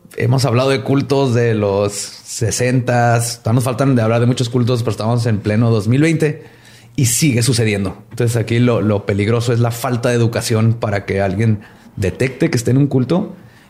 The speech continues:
y tenga parte de las herramientas de decir, "No, gracias, yo ya me voy, no le quiero pegar a mi hijo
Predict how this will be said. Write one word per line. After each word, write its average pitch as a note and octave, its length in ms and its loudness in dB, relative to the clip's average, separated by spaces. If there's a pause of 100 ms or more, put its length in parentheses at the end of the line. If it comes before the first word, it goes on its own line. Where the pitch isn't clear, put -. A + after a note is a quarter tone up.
(140)
y A2 260 2
tenga A#2 400 0
parte A#2 240 -4
de A#2+ 40 0
las A#2 140 0
herramientas G#2 460 0
de G#2+ 120 0
decir, G2 200 -6
"No, G2+ 280 0
gracias, G#2+ 500 -4
yo F2+ 160 -6
ya F2+ 180 -6
me F#2+ 100 -4
voy, B2 240 -2
no G2 200 -2
le D#2 80 -8
quiero F#2+ 240 -4
pegar G#2+ 180 -2
a D3+ 60 2
mi E3+ 120 4
hijo E3 460 0